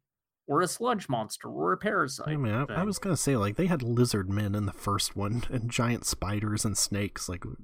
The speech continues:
Speaker 2: this is
Speaker 1: But
Speaker 2: not
Speaker 1: this is
Speaker 2: too crazy.
Speaker 1: this is striking me more as them making good on that version of Resident Evil four where, like, there were just
Speaker 2: Yeah,
Speaker 1: straight up ghosts
Speaker 2: ghosts.
Speaker 1: and animated dolls. Like,
Speaker 2: Yeah.
Speaker 1: it seems like it's pushing more into that territory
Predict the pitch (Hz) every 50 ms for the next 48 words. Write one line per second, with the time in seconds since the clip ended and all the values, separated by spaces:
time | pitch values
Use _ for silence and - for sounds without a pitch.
0 | - - - _ - 107 101 - 117 107 175 170 110 113 - 220 - 175 143 -
1 | 226 226 - 254 220 - - - - - _ _ _ _ _ _ _ - - 123
2 | 113 - - 120 120 113 110 107 104 98 - 190 - - 240 214 - - - 180
3 | 175 180 170 - 180 175 175 165 165 160 156 147 135 127 131 135 135 135 131 127
4 | 127 117 113 113 117 123 131 131 127 127 127 123 123 123 123 131 120 117 113 113
5 | 110 117 117 117 117 113 127 110 - 117 117 113 113 110 107 120 110 104 110 110
6 | - - - 139 123 117 117 117 110 - 117 113 110 110 107 113 113 113 110 117
7 | 110 110 104 113 113 110 110 101 95 - - - 120 110 110 113 113 113 113 110
8 | 107 113 113 110 110 107 104 107 104 - 117 107 113 110 110 107 104 101 98 95
9 | 92 92 - 110 107 110 - 117 117 110 110 107 104 101 98 98 98 - - -
10 | 120 110 113 113 113 107 110 110 110 110 110 107 107 107 101 104 110 117 139 135
11 | 131 135 151 - - 123 110 92 90 90 92 - - 165 160 151 135 127 120 110
12 | - - - - 127 - - 113 110 110 104 107 107 104 104 - 110 - 101 101
13 | 107 - - - 143 151 147 143 - 175 180 185 185 156